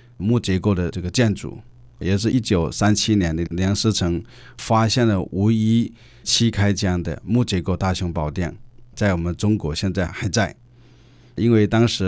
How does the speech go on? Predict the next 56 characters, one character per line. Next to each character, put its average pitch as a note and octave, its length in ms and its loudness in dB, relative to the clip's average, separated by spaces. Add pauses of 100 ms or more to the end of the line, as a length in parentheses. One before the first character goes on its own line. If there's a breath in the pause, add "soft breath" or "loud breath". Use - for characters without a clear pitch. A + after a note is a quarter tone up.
呢， F#2 140 0
那 G2 140 0
个 F2 500 -2
梁 G#2+ 280 2
思 A#2+ 220 0
成 F2 240 -2
呢， F2 220 -6 (200)
他 F#2+ 260 -2
是 F#2+ 380 -2 (300)
留 G#2+ 160 0
学 G#2+ 140 2
美 F2+ 200 2
国 D2 180 -6
的， - 160 -10 (380 soft breath)
后 B2+ 120 0
来 B2 120 4
回 G#2 220 2
去 A2+ 240 2
以 G2+ 40 4
后 G2 120 2
就 G2+ 120 0
从 F#2+ 240 -2
事 G2 200 -4
这 F#2+ 80 -2
个 F#2 120 -2
古 F2+ 220 -4
建 G2+ 240 0
筑 E2+ 100 -2
的 D#2 480 -4
这 G2 120 -2
个 E2+ 120 0
考 E2+ 240 -2
古。 F#2+ 240 -6 (520 soft breath)
那 G2+ 80 0
么 G#2 240 2 (160)
这 G#2+ 100 -4
个 G2+ 100 2
日 B2+ 120 4
本 A#2 240 0
人 E2+ 220 -2
当 G#2 180 0
时 F2+ 260 -2
就 G2 140 0
是 F2+ 60 0
说， F#2 340 -4 (380 soft breath)
你 G2 120 0
要 A2+ 180 2
看 A2 400 0 (100)
中 D3+ 280 4
国 G2 200 2
唐 F#2 420 0
朝 F2+ 220 -2
的 F2+ 120 -2
古 F2 200 -4
建 G#2 260 0
筑， E2+ 400 -6